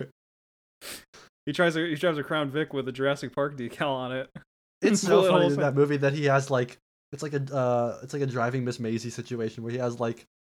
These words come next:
Speaker 2: uh, he has, like, a slave that drives him around while he does law work.
Speaker 1: <laughs>
Speaker 2: It's so weird.
Speaker 1: Okay, first of all, it's driving Miss Daisy. Okay, if
Speaker 2: Miss
Speaker 1: you're gonna name the
Speaker 2: Daisy,
Speaker 1: racist
Speaker 2: whatever.
Speaker 1: movie, if you're gonna
Speaker 2: Miss,
Speaker 1: name the racist
Speaker 2: yeah.
Speaker 1: movie, at least get it right. Come on. Second of all,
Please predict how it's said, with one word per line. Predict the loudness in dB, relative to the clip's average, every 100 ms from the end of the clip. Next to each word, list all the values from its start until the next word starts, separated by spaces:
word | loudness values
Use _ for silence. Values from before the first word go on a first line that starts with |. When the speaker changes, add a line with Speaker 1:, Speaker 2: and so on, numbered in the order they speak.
| _ _ _
Speaker 2:
uh, | -4 0
he | 0
has, | 0
like, | -2
a |
slave | -4 -4 -2 -2 0 -2
that | -2
drives | -2 -2 0
him | -2
around | -2 0 0
while | 0
he | 2
does | 2 2 6
law | 8 8 8
work. | 8 8 2 6
Speaker 1:
<laughs> | 4 6 4 4 0 0 0 0 0 -8 -8 -16 -16 _ -6 -2
Speaker 2:
It's | -2
so | 2 4 6
weird. | 4 4 4 2 -4 -10 -18 -18 -20 -20 -20 _
Speaker 1:
Okay, | -2 -2
first | 0 -2 -2
of | 0
all, | 2
it's | 2
driving | 2 2 2 -4 -8
Miss | -10 -10
Daisy. | -4 -2 -2 -8 -18 -18
Okay, | -8 -6 -4
if | 0
Speaker 2:
Miss | 0
Speaker 1:
you're | 4
gonna | 4
name | 4
the |
Speaker 2:
Daisy, | 4 4 4
Speaker 1:
racist | 0
Speaker 2:
whatever. | -2
Speaker 1:
movie, | -4 -4 -6 -10 _
if | 2
you're | 6
gonna | 6
Speaker 2:
Miss, |
Speaker 1:
name |
the | 6 4
racist | 4 4 4
Speaker 2:
yeah. |
Speaker 1:
movie, | 2 0
at | 0
least | 0 0
get | 0 2
it |
right. | 2 2 2 -2 -8
Come | -4 -2
on. | -2 -4 -8 -10 2
Second | 4 4
of | 2
all, | -2 -2 -4 -8